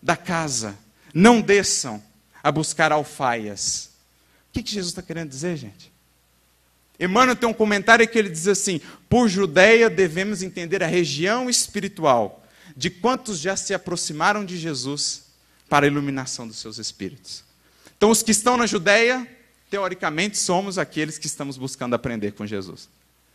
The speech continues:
Nos momentos difíceis que hoje passamos, diz ele, subamos aos montes. Não os montes que estão lá na Judéia, gente.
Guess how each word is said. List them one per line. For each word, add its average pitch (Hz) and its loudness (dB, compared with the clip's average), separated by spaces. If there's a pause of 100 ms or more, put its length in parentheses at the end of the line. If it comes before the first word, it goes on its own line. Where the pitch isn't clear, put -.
(500)
Nos 190 0
momentos 214 0
difíceis 208 -2
que - -4
hoje 202 4
passamos, 233 0
diz 165 -6
ele, 165 2 (300)
subamos 175 -6
aos 170 -4
montes. - -8 (880)
Não 262 2
os 240 0
montes 214 -4
que - -12
estão 160 -6
lá 156 2
na 143 -4
Judéia, 123 -6
gente. 92 -16